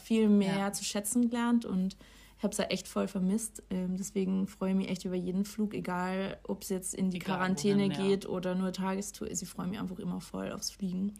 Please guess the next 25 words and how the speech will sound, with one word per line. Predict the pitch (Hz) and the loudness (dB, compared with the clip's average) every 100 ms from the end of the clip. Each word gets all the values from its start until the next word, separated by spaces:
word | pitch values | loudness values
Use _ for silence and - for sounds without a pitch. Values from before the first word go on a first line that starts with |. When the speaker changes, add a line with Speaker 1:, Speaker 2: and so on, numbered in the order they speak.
| - | 2
Speaker 1:
Und | 214 214 | 4 6
ist | 202 | 4
der | 226 | 0
Job | - 202 202 | 0 0 2
jetzt | 202 185 | 0 2
eigentlich | 190 190 - | 2 2 0
so, | - 196 190 | 0 -2 -2
wie | |
du | 185 190 | -2 -2
ihn | 185 | -2
dir | 196 202 | -4 -4
vorher | 202 - 202 202 | -6 -4 -2 -4
vorgestellt | - - - - 220 233 - | -6 -6 -6 -4 -4 -4 -6
hast? | 240 - - | -8 -8 -6
Oder | 202 196 196 196 202 | -4 -2 0 -2 -2
ist | - 202 | -6 -8
es | 196 | -4
irgendwie | 190 190 196 | -2 0 -2
besser, | 190 196 202 214 202 202 | -2 -4 -2 0 -2 -2
schlechter, | - 214 202 - 190 190 - | -2 -4 -4 -6 -4 -4 -2
anders? | 196 196 208 208 208 - - - - | 0 2 0 -2 -4 -12 -20 -20 -8
Speaker 2:
Mm. | 190 190 185 185 185 185 | -2 0 0 -2 -4 -2
Speaker 1:
Du | 208 | 2
hast | 196 190 202 | 2 0 -2
ja | 196 190 185 | 0 0 -2